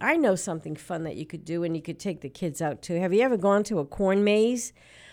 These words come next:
Oh, my God. I remember the Davis, uh, corn maze was famous. Back in the day, they actually had, I wanna say somebody from Britain designed this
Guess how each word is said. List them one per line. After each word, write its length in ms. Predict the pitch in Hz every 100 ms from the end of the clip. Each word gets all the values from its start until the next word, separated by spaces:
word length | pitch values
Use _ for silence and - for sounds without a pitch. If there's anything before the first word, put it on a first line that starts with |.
| -
Oh, 160 | - 233
my 200 | 226 180
God. 500 | 175 180 175 156 139
I 120 | 160
remember 460 | 190 226 220 214 202
the 120 | 160
Davis, 640 | 151 190 196 220 220 - - _ _ _ -
uh, 300 | 160 151 139
corn 480 | - 214 208 208 180
maze 280 | 156 151
was 220 | - 139 -
famous. 840 | - - 370 403 262 151 - - - _ _ -
Back 400 | 160 226 311 -
in 80 |
the 140 | 247 226
day, 260 | 208 190
they 220 | 175 190 185
actually 440 | 233 - 226 202
had, 380 | 185 190 170 165 - - - -
I 120 | -
wanna 200 | 285 277
say 160 | 196 175
somebody 380 | - 240 240
from 260 | 202 190 151
Britain 480 | 151 170 - 147 135 - _ -
designed 600 | 185 170 185 190 208 185
this 240 | 147 -